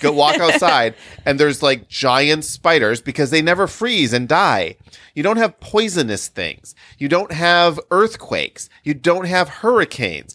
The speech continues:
Speaker 1: So all of these major natural disasters, including
Speaker 2: We
Speaker 1: giant
Speaker 2: do
Speaker 1: spiders.
Speaker 2: get tornadoes.
Speaker 1: But even, even that, where we're at, we tend to get much fewer than, like, in the, like, the plains, the mid-range plains
Speaker 2: Yeah,
Speaker 1: states.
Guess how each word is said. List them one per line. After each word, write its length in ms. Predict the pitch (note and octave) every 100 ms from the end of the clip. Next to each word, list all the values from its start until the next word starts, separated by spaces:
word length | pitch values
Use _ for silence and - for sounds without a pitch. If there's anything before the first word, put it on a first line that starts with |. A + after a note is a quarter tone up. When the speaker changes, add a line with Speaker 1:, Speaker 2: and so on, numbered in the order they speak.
| -
Speaker 1:
So 140 | - F3
all 220 | D#3+ A#3+
of 80 | C4+
these 220 | G#3+ D3+
major 560 | C3 C3+ E3+ F#3 F#3+ D3+
natural 680 | C3+ C#3 C#3+ D3+ C3 B2
disasters, 760 | A2 - A2+ A2+ A#2 A#2 G2+ F#2
including 380 | F#2+ C#4 A#2+ A#2
Speaker 2:
We 40 |
Speaker 1:
giant 260 | A2 G#2+ A2+
Speaker 2:
do 100 | C#4+
Speaker 1:
spiders. 260 | F4 A4+ A4
Speaker 2:
get 220 | D#4 -
tornadoes. 920 | - B3+ A3+ G3 F3 F#2 - A#2 - - - -
Speaker 1:
But 160 | G#3+ A3+
even, 300 | B3+ B3+ A#3
even 340 | C4 D4 A#3+ E3+
that, 320 | G#3+ F#3+ B2+
where 140 | C3
we're 340 | A2+ D3+ A#3 A3+
at, 340 | A#2 G#2+ G#2
we 120 | B2+
tend 320 | B2+ D#3 E3+
to 40 | D#3
get 300 | D3 C3+ B2
much 280 | B2 E3 -
fewer 280 | D#3+ C#3+
than, 180 | A#2+ A#2
like, 200 | A#2 A2+
in 140 | A#2 A2
the, 400 | G#2 G2+ F#2+ - _ A2
like, 220 | G2+ -
the 60 | A2
plains, 580 | - C3 A#2+ A2 G2
the 80 | G#2+
mid-range 520 | A2 A2 G#2 F#2+ F#2 _
plains 180 | C4
Speaker 2:
Yeah, 260 | A#3+ F3+ F#3
Speaker 1:
states. 240 | F#3+ -